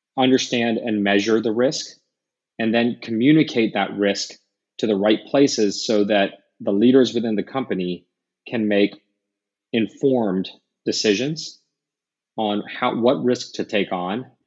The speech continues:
and, and what risk not to take on, or that can inform our mitigation strategies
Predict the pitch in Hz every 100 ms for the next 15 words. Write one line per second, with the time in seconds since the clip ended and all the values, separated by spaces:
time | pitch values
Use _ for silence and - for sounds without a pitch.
0 | - 101 98 - - 110 101 98 107 110
1 | - - 117 143 190 104 92 87 78 85
2 | - _ _ _ - 143 147 131 - 131
3 | 110 - 127 120 113 113 104 104 104 95
4 | 131 - 98 - 82 73 78 - 76 92
5 | -